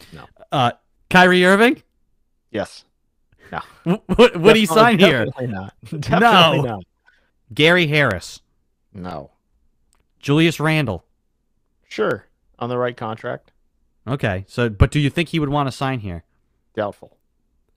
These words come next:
Speaker 2: Aaron Gordon.
Speaker 1: No.
Speaker 2: Zach LaVine.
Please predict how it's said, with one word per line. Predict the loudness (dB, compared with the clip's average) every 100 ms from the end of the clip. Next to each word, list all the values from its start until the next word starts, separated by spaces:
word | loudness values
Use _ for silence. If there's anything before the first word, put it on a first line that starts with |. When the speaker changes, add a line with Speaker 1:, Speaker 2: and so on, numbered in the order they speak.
| _
Speaker 2:
Aaron | -2 0 0
Gordon. | 0 0 0 -4 -14 _ _ _ _ _ _ _ _ _
Speaker 1:
No. | -12 -12 -14 _ _ _ _ _ _ _ _ -10
Speaker 2:
Zach | 0 0 2
LaVine. | 0 0 -4